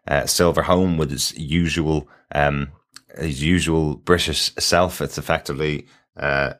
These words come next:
"In light, in light of recent events, I think you should leave. Uh, smart girl, off you pop," <laughs> uh, is, is Alfred's line to her. But after Silver's gone,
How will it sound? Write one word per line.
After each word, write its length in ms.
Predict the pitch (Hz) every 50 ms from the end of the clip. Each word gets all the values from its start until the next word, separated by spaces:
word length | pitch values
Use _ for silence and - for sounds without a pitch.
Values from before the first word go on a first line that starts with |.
| _ _ _ _ _ _ _ _ - - - _ _ -
"In 140 | 87 87 87
light, 280 | 87 90 90 - - 90 - -
in 140 | 90 87 85
light 220 | 85 87 90 - 92
of 120 | 80 78
recent 280 | 90 82 - - 76 76
events, 380 | 71 85 90 98 98 - -
I 80 | 65 73
think 260 | - 85 80 - -
you 60 | 71
should 220 | - - - 69 65
leave. 380 | 78 95 101 104 104 98 - - - - _ _ _ _ -
Uh, 140 | 78 78 -
smart 420 | - - - 90 90 90 87 -
girl, 340 | - 80 80 78 76 73 - -
off 260 | 76 76 - - 76
you 60 | 71
pop," 340 | - - - 64 - - - - -
<laughs> 100 | - -
uh, 220 | - 73 78 - - - 92 - -
is, 200 | 101 104 - 104
is 240 | 98 95 85 73 71 -
Alfred's 420 | 78 80 78 - - 80 69 69
line 320 | 85 80 76 78 76 78 76
to 140 | - 73 -
her. 140 | - - - - - - - _
But 200 | - 90 87 - - - - - _ _ 90
after 420 | 95 107 - - 98 95 87 - -
Silver's 400 | - - 95 92 80 78 82 71
gone, 400 | 73 90 90 92 95 82 76 71